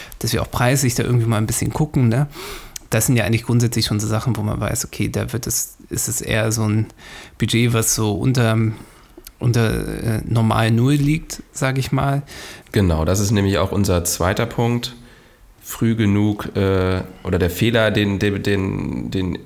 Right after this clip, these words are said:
Speaker 2: den ich häufig früher gemacht habe oder den ich, was ich auch wirklich schon oft erlebt habe bei eher unerfahrenen Kreativen, ist, dass einfach nicht früh genug über das Geld gesprochen wird.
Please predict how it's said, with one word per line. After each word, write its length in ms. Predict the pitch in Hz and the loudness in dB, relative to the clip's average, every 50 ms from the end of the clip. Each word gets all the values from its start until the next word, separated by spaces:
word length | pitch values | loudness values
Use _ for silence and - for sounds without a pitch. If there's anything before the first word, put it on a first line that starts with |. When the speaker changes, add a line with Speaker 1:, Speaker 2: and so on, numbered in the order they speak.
| - - - | -16 -20 -20
Speaker 2:
den 460 | - - - - - - 98 92 90 - | -18 -16 -16 -14 -8 -4 -4 -4 -2 -2
ich 280 | - 113 - - - - | -4 -4 -4 -6 -8 -4
häufig 400 | 107 104 110 117 110 113 104 - | 0 0 0 2 0 -2 -4 -4
früher 260 | - - 120 113 110 | -2 0 0 0 0
gemacht 380 | 104 110 104 107 113 104 - 113 | 0 0 0 0 0 0 -2 -2
habe 100 | 104 104 | -2 -2
oder 160 | 98 95 95 | -2 -4 -4
den 160 | 95 101 98 | -2 -2 -4
ich, 160 | 95 92 - | -4 -2 -2
was 120 | - 95 92 | -2 -2 0
ich 100 | 95 95 | -2 -2
auch 160 | 87 117 120 | -4 -4 -4
wirklich 260 | 104 101 - 107 101 | -4 -2 -2 -2 -2
schon 140 | - - - | -2 -2 -4
oft 180 | - - - 107 | -4 -4 -2 -2
erlebt 300 | 98 95 104 104 - - | 0 0 0 -2 -2 -2
habe 220 | 107 - - - - - - - - - - - - - - - - - _ _ - - - | -4 -4 -6 -10 -14 -18 -20 -20 -20 -20 -20 -20 -20 -20 -20 -20 -20 -20 _ _ -20 -16 -6
bei 220 | - 110 98 90 | -2 0 0 2
eher 180 | - 104 101 - | 2 2 2 2
unerfahrenen 1000 | 104 107 107 107 - - 110 101 98 104 104 101 98 101 98 98 98 98 98 98 | 2 0 0 0 0 0 0 0 2 2 2 2 2 2 0 0 0 -2 -2 -4
Kreativen, 520 | - - - 98 98 - - 104 98 104 | -4 -2 -2 -2 -2 -2 -2 -2 -2 -2
ist, 140 | 95 92 - | -2 -2 -2
dass 220 | 98 98 - - | -4 -4 -2 -2
einfach 220 | - 95 92 104 98 | -2 0 2 2 2
nicht 200 | 98 101 101 - | 2 2 0 -2
früh 240 | - - - 104 101 | -4 -2 0 2 2
genug 380 | 101 95 95 98 95 - - | 2 2 2 2 0 -2 -2
über 240 | - 98 90 90 87 | -2 0 0 0 0
das 160 | 87 85 - | 0 -2 0
Geld 200 | - 87 87 87 | 0 -2 -2 -2
gesprochen 460 | - 92 - - - 87 85 85 82 | -2 -6 -6 -4 -4 -2 -2 -2 0
wird. 240 | 82 80 82 85 - | -2 -2 -2 -4 -6